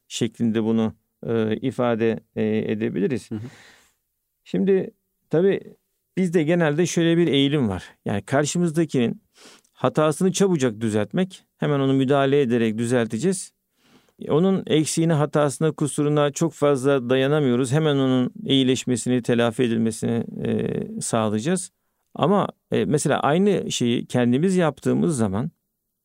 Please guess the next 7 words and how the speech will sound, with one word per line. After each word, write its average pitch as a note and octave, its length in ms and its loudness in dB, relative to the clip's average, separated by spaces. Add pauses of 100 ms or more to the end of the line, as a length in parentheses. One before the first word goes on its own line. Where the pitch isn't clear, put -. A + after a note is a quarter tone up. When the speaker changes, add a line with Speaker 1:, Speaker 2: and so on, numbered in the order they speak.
(280)
Speaker 1:
kendimiz D#3+ 380 2
bir E3 80 2
hatalı B2 420 0
davranışta A#2 520 0
bulunduğumuz A#2 540 0
zaman, B2 320 -2 (640)
yani, B2 360 0